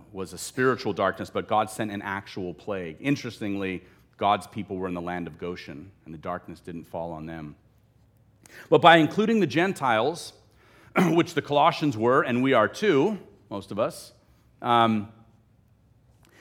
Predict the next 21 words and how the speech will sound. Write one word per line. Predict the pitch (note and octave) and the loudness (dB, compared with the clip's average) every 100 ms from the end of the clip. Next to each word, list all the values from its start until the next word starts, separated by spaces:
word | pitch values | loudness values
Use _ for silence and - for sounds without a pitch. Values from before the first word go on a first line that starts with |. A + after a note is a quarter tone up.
| - _ _ _ _ - | -20 _ _ _ _ 0
Paul | D#3 F3 E3+ D#3+ | 6 10 8 6
is | D3+ B2+ | 2 2
including | B2+ - E3 F3 F3 D3 A#2+ | -2 -4 -2 0 4 4 2
us | A#2 A2+ A2 - | 0 0 -2 -6
as | A2 G#2+ F#2+ | -6 -6 -2
those | B2 B2+ B2 | 0 0 -2
who | - | -2
are | A#2 | 0
now | A2 A2+ B2 B2 A#2+ | 0 0 0 0 -2
able | A#2 A2+ A2 | -4 -2 -6
to | - | -8
share | F#2+ - - D#3+ F3+ A2+ F#2+ C3 E3+ - _ _ _ - | -12 -10 -8 -4 0 2 2 0 -6 -14 _ _ _ -2
in | C#3+ D#3+ | 2 4
this | D#3 D3+ | 2 0
inheritance. | D3 C3 D#3+ D#3+ A2 F2+ D#2 | -4 0 2 2 0 -8 -10
God | - A2 A2 | -2 -2 -2
pours | - D#3 E3 D#3+ A2+ | -4 0 2 2 0
out | B2+ C#3 A#2+ | -4 -4 -4
his | A#2 | -10
covenant | - C#3 C3 G#2+ | -4 -2 -2 -4
blessings. | A#2 B2 A2+ G2 E2 D#2 | -2 -2 -4 -8 -10 -12